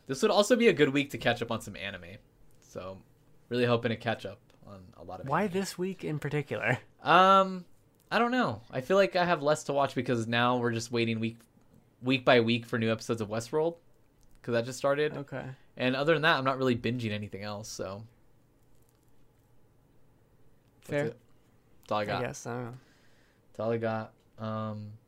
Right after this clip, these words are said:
Speaker 1: yeah. Call of Duty Warzone. You need to deactivate the vehicles. The vehicles suck. No more vehicles in the game. That's the one, that's the one downside. That's the one complaint I have about that game, is get rid of the vehicles.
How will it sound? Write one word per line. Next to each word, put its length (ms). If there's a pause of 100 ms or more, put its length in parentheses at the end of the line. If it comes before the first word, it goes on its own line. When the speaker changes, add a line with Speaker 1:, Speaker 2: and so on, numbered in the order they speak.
(1400)
Speaker 1:
yeah. 260 (840)
Call 140
of 60
Duty 140
Warzone. 540 (880)
You 100
need 100
to 240 (320)
deactivate 440
the 60
vehicles. 560
The 60
vehicles 320
suck. 340 (100)
No 100
more 100
vehicles 420
in 60
the 60
game. 260 (1200)
That's 160
the 100
one, 320
that's 160
the 60
one 240
downside. 680
That's 160
the 60
one 100
complaint 380
I 40
have 140
about 180
that 140
game, 200 (720)
is 340 (460)
get 180
rid 80
of 60
the 60
vehicles. 460